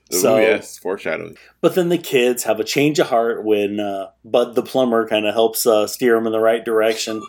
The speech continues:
Speaker 1: <laughs>
Speaker 2: They show up at the last minute, and they get to, uh, be part of the telethon. And, um, I guess that's the B storyline, too, is the whole plumbing issue. Steven's been working on it and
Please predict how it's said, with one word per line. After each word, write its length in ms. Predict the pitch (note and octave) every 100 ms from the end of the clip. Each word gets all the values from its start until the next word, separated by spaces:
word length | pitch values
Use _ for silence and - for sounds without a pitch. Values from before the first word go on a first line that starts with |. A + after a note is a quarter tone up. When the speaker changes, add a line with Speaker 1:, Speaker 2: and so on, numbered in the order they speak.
| -
Speaker 1:
<laughs> 240 | B2 -
Speaker 2:
They 180 | A2 A2+
show 440 | - - D#3+ E3
up 160 | D3 C3+
at 80 | C#3+
the 100 | B2
last 340 | A#2 A#2 A2+
minute, 340 | A2+ G#2+ G#2+ -
and 140 | G#2
they 420 | G2+ G#2 G#2 - _ _
get 260 | G#2+ B2 -
to, 280 | B2 A2+ A2
uh, 140 | G2+
be 180 | G2+ B2
part 220 | - B2+
of 60 | A#2
the 80 | A2
telethon. 760 | A#2 A2 A2+ A2+ A2 A2 A2 _ - - _ _ _ -
And, 520 | G#2+ G#2 G#2 G2+ G2
um, 360 | G2 F#2+ F2+ F2+ _ _ _ _ _ _ - -
I 100 | A2
guess 200 | B2+ -
that's 240 | C3 -
the 80 | G#2+
B 200 | G#2 D3
storyline, 520 | D3 A2 G#2 G2+ G2+
too, 220 | G2+ C3 G#2+
is 120 | G2
the 100 | G2
whole 240 | A#2 A2
plumbing 360 | - C3+ C#3 G2+
issue. 320 | F#2 - G2+
Steven's 440 | G2+ B2+ B2 A#2+ G#2
been 200 | A2 A2
working 380 | C3 B2+ G#2+
on 200 | G2 G2+ A2
it 140 | A#2+
and 240 | G#2+ F#2+